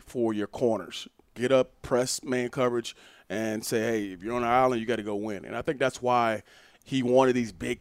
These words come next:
long corners to be able to play that kind of man coverage, but then also not have to always bring five or six guys. That's why you want some guys on the edge where you can rush the passer with four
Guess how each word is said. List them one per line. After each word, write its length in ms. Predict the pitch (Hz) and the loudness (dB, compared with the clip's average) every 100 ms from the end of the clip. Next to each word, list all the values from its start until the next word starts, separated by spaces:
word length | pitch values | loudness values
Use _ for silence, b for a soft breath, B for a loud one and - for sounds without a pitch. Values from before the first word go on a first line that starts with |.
| - | -6
long 280 | 117 113 110 | -2 -2 -4
corners 440 | - 123 117 110 | -4 -2 -2 -4
to 100 | 139 | -6
be 100 | 117 | -4
able 180 | 110 107 | -4 -4
to 60 | - | -2
play 220 | 135 131 | 2 4
that 160 | 120 | 2
kind 180 | - 123 | 0 -2
of 60 | 110 | -2
man 240 | 117 113 | -2 -4
coverage, 460 | - 175 131 120 - | 2 4 4 -2 -4
but 140 | 110 120 | 0 2
then 140 | 123 | 4
also 500 | 143 175 - 113 113 b b b b b - | 4 4 2 0 0 b b b b b 0
not 340 | 131 160 - - - | 6 6 4 -2 -6
have 220 | - 160 | -2 0
to 80 | 151 | 2
always 460 | 120 143 143 139 113 | 6 8 8 6 4
bring 340 | 120 143 147 | 2 2 0
five 340 | - 131 120 113 | 2 4 4 2
or 60 | |
six 280 | 117 131 - | -2 -6 -6
guys. 460 | 120 139 92 - - b b - - | -4 -4 -4 -8 -18 b b -18 -4
That's 200 | 123 - | -2 2
why 160 | 139 | 2
you 160 | 127 127 | 2 0
want 360 | 117 139 156 - | -2 0 -2 -2
some 140 | 139 123 | -4 2
guys 320 | 123 120 117 | 4 4 2
on 120 | 117 | -2
the 80 | 110 | -2
edge 560 | 131 165 117 110 - - _ | 0 2 2 0 -6 -14 _
where 160 | 117 117 | -4 -4
you 100 | 135 | -2
can 180 | 127 113 | -4 0
rush 340 | 117 131 - | 2 2 2
the 80 | 127 | -4
passer 420 | - 127 139 131 | 2 2 2 -2
with 160 | 113 107 | -4 -6
four 460 | - 175 147 110 | -2 2 4 2